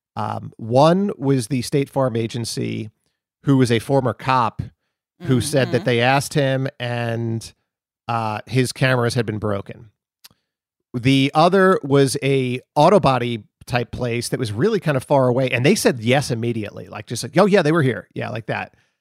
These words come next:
Speaker 1: Every place else, the, uh, Ocho A place, um, which I'll get to in a second 'cause that was our best chance, but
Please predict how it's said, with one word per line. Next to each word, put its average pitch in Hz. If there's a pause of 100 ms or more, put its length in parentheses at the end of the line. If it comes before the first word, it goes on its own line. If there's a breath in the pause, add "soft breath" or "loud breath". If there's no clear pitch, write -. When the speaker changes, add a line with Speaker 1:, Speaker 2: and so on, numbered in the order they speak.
(440)
Speaker 1:
Every 151
place 202
else, 143 (120)
the, 131
uh, 123 (180)
Ocho 139 (100)
A 135 (260)
place, 127 (120)
um, 117
which -
I'll 131
get 135
to 123
in 113
a 110
second 120
'cause 107
that 123
was 117
our 113
best 110
chance, 117
but 127